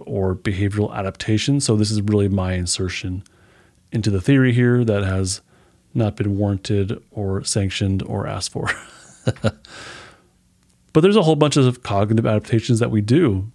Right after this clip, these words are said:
that distract ourselves or reduce the intensity of what we're going through. Examples of cognitive adaptations are rationalizing, minimizing or ignoring, maximizing or catastrophizing,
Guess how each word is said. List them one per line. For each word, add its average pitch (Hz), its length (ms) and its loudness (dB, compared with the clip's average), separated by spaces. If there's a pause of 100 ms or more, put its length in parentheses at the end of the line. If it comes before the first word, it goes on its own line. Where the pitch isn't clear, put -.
that 120 120 -2
distract 135 460 -2
ourselves 98 500 0
or 98 100 0
reduce 107 400 2
the - 120 -2
intensity 117 480 2
of 98 180 -2
what 98 220 -6
we're 117 80 -16
going 131 320 2
through. - 320 -8 (440)
Examples 120 460 2
of 110 240 0
cognitive 110 500 2 (120)
adaptations 113 800 0
are 98 420 -2
rationalizing, 143 1040 -2 (580)
minimizing 107 880 2
or 98 180 -4
ignoring, 135 600 2 (680)
maximizing 120 800 2
or 101 220 -2
catastrophizing, 120 960 0